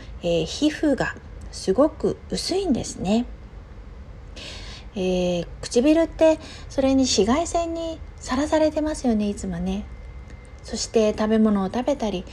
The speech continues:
いつも刺激が多いところなんです。ですから荒れやすいということもあるんですが、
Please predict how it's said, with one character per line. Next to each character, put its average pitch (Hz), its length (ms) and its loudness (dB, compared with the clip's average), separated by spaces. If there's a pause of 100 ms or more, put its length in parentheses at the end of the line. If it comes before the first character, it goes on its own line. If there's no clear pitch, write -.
(220)
い 392 80 6
つ 415 120 0
も 285 160 4
刺 190 220 2
激 277 340 2
が 294 220 -2
多 285 180 4
い 370 100 0
と 349 140 0
こ 196 120 -4
ろ 175 80 -2
な 160 140 -4
ん - 40 -6
で - 120 -10
す。 - 160 -6 (1300)
で 240 100 2
す - 120 -4
か 180 120 -2
ら - 220 -6
荒 175 100 -4
れ 196 100 0
や 220 160 0
す 349 140 0
い 359 60 2
と - 140 -2
い 240 40 4
う 202 60 4
こ 190 100 -4
と 170 140 -4
も 165 140 -2
あ 202 120 0
る 196 100 0
ん 175 60 -2
で - 100 -4
す - 200 -10
が、 220 320 0